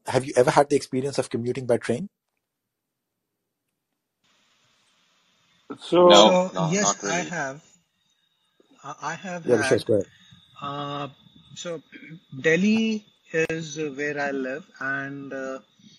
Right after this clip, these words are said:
Speaker 4: Gurgaon is where my offices have been in Cyber City. So that's, uh, uh, a, a road journey of around twenty-five kilometers, and, uh,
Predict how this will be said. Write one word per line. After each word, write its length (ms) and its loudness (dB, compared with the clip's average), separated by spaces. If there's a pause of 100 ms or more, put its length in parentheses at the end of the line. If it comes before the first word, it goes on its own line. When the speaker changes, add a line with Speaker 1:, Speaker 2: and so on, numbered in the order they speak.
(200)
Speaker 4:
Gurgaon 600 -8
is 220 -8
where 360 -2
my 580 -6
offices 440 -10
have 180 -6
been 240 -8
in 120 -12
Cyber 340 -4
City. 320 -4
So 180 -6
that's, 380 -2
uh, 180 -2 (800)
uh, 460 -2 (560)
a, 180 -10 (320)
a 120 -6
road 360 -4
journey 500 -6
of 220 -12 (640)
around 420 -8
twenty-five 520 -10
kilometers, 680 -10 (880)
and, 340 0
uh, 360 -2